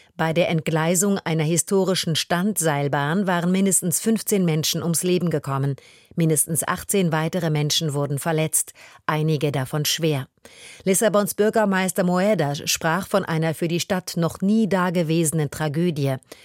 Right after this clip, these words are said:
Präsident de Sousa äußerte sich bestürzt. E-U-Kommissionschefin von der Leyen sprach auf der Plattform X den Angehörigen ihr Mitgefühl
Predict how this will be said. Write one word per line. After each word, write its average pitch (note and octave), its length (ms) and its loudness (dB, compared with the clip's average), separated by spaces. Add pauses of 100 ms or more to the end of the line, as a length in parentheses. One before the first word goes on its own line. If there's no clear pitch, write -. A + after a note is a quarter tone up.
(260)
Präsident D#3 460 0
de D3+ 80 2
Sousa D3+ 580 0
äußerte D3+ 400 0
sich C3+ 240 -4
bestürzt. - 760 -4 (600)
E-U-Kommissionschefin G#3+ 1120 2
von F#3 220 -2
der E3+ 100 2
Leyen E3+ 380 0
sprach C#3+ 400 -2
auf - 160 -6
der D3+ 100 -2
Plattform D3+ 480 -2 (100)
X - 280 -2
den G3+ 240 2
Angehörigen D3+ 800 0
ihr G3 120 2
Mitgefühl D3+ 640 0